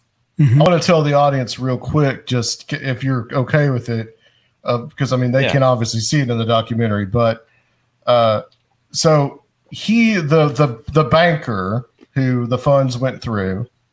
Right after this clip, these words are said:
Speaker 2: in Elberton,
Speaker 3: Yeah.
Speaker 2: there was this
Speaker 3: Yeah.
Speaker 2: rumor, it had been written about in Wired magazine, that there was this old
Speaker 3: Right.
Speaker 2: computer case, like a nineteen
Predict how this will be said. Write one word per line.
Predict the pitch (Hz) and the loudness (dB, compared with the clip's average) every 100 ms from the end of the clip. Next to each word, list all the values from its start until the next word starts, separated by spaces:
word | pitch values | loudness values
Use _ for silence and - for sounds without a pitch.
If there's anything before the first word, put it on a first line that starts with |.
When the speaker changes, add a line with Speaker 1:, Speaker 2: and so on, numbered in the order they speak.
| - | -4
Speaker 2:
in | 123 | 0
Elberton, | 123 110 107 - 104 101 - | 2 0 -4 -4 -6 -8 -4
Speaker 3:
Yeah. | 104 90 - _ _ _ - | 0 0 -4 _ _ _ -2
Speaker 2:
there | 139 | 0
was | 139 139 117 | 2 2 2
this | 143 | 0
Speaker 3:
Yeah. | - 135 | 0 2
Speaker 2:
rumor, | 160 170 165 160 160 156 151 | 4 4 4 4 4 2 0
it | 139 | -2
had | 131 | -2
been | 139 131 | 0 0
written | 160 160 | 0 0
about | 147 143 131 | 2 2 2
in | 120 | 2
Wired | 131 139 143 135 | 4 4 4 2
magazine, | 123 131 131 131 - 139 131 131 110 | 2 2 2 0 -2 -2 -2 -2 -2
that | 117 120 | -4 -2
there | 117 | -2
was | 113 110 - | -2 -4 -6
this | 117 | -8
old | - 156 170 147 | -2 2 2 2
Speaker 3:
Right. | 92 | 2
Speaker 2:
computer | 80 82 117 | 2 0 -2
case, | - 101 95 - | -4 -6 -4 -4
like | 113 110 | -2 -2
a | 113 | -2
nineteen | 113 120 127 - 135 127 123 120 | 0 0 -2 -2 -2 0 -2 -4